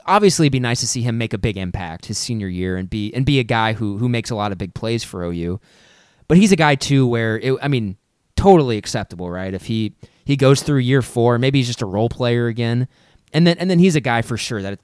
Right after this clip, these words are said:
one hundred percent all right if he, if he goes ahead and transfers out and goes and plays, like, a fifth year somewhere else and actually gets an opportunity to play somewhere.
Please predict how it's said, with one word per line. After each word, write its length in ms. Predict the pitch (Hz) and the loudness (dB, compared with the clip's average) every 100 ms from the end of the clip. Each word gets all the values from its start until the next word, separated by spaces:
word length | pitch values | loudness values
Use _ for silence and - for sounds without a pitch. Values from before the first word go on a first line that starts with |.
| _ | _
one 240 | 127 160 185 | -14 -2 4
hundred 220 | 196 131 | 4 2
percent 260 | 117 120 | -4 -6
all 80 | 101 | -6
right 120 | 98 | -6
if 80 | 101 | -6
he, 140 | 131 135 | -6 -4
if 80 | |
he 60 | 147 | -2
goes 200 | 147 127 | 0 0
ahead 120 | 113 | -2
and 80 | 95 | -6
transfers 460 | - 95 - 90 85 | -8 -10 -10 -10 -10
out 260 | 71 - _ | -14 -18 _
and 100 | 120 | -2
goes 200 | 123 120 | 0 0
and 100 | 104 | -4
plays, 600 | - 113 101 98 98 - - _ _ _ | -6 -4 -4 -4 -6 -8 -12 _ _ _
like, 140 | 131 | -4
a 60 | 120 | -4
fifth 300 | - 139 - | -2 -2 -2
year 180 | 110 101 | -4 -4
somewhere 400 | - 107 95 87 | -4 -4 -4 -4
else 260 | 90 92 | -6 -6
and 80 | 98 | -8
actually 280 | 95 - 98 | -8 -8 -10
gets 180 | 98 101 | -8 -8
an 60 | |
opportunity 440 | 92 95 92 95 85 | -10 -10 -8 -8 -8
to 60 | |
play 240 | - 90 90 | -10 -10 -10
somewhere. 480 | - 104 104 107 | -8 -6 -6 -6